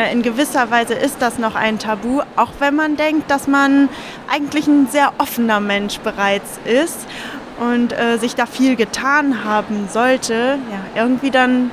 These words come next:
doch nicht. Und unterschwellig redet man dann doch noch nicht so frei darüber und nicht in so einem geschützten Raum.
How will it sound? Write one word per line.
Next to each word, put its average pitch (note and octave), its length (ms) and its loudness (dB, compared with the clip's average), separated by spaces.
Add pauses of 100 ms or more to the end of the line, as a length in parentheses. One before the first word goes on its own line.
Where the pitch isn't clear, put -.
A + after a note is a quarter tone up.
(120)
doch C4 260 -2
nicht. G3 240 -6
Und G3 140 -6
unterschwellig A3+ 880 0 (480)
redet B3 240 0
man B3+ 160 2
dann B3+ 180 0
doch A#3 200 0
noch G#3 180 -2
nicht G#3 200 -4
so G#3 240 -4
frei G3 520 -2
darüber G3 600 -4
und G3 160 -4 (500)
nicht G#3 160 -4
in A3 160 0
so A3 120 -2
einem G#3+ 240 0
geschützten G#3 580 -6
Raum. G3 460 -4